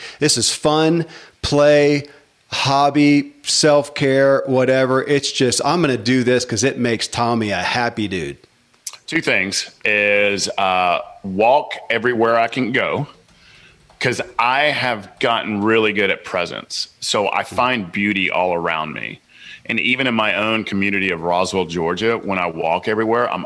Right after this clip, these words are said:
Speaker 2: always seeing something new with almost a child's eyes. Hmm. Um, 'cause if you look at children and watch their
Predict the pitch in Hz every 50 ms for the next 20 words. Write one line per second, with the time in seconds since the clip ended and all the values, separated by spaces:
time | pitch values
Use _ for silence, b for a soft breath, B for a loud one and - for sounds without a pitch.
0 | - - 92 95 101 104 104 101 98 - - - 98 95 92 90 90 90 - -
1 | - 92 90 - - 90 85 82 78 78 78 78 78 78 80 87 95 107 110 107
2 | 98 - - - 95 95 95 95 90 90 - - 82 78 - - 82 78 80 78
3 | 73 73 76 78 - - - _ - 71 67 65 60 53 50 55 - - - -
4 | - B B B B B B B 90 90 82 82 - - 92 87 85 82 82 82
5 | 80 - 113 104 104 120 190 262 277 226 - - 139 - - - - 104 101 113
6 | 110 101 127 131 135 139 127 101 101 95 90 92 95 98 101 - - - - 110
7 | 104 104 -